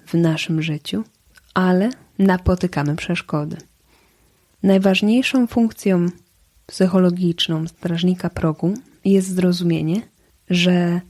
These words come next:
jego obecność i przeszkody, jakie kładzie bohaterowi pod nogi, nie pojawiają się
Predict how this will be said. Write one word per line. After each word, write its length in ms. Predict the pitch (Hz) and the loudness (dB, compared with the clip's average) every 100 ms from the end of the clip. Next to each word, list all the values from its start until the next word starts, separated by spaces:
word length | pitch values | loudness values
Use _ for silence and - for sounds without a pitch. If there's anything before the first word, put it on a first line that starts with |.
| _ | _
jego 440 | 175 190 220 233 226 | 2 4 4 4 2
obecność 960 | 220 190 185 - - 160 208 - - - | 2 0 -2 -6 -2 -2 -2 -6 -10 -8
i 80 | 180 | -8
przeszkody, 840 | - 175 165 - - 165 156 160 180 _ _ _ _ | -4 -4 -4 -4 -2 0 0 -4 -4 _ _ _ _
jakie 640 | 185 170 - - 170 160 160 - _ _ _ | 0 0 -4 -2 0 0 -4 -10 _ _ _
kładzie 500 | - 185 180 175 165 | -2 2 2 2 0
bohaterowi 640 | 170 - 180 175 175 165 | -2 -4 -2 0 0 0
pod 300 | - 180 180 | -2 -2 0
nogi, 440 | 175 151 151 180 202 - _ _ _ _ _ - | 0 -2 -2 -6 -8 -12 _ _ _ _ _ 0
nie 260 | 190 190 | 4 4
pojawiają 600 | 190 196 190 190 226 233 | 4 2 4 2 2 0
się 320 | 220 - 185 | -2 -2 -2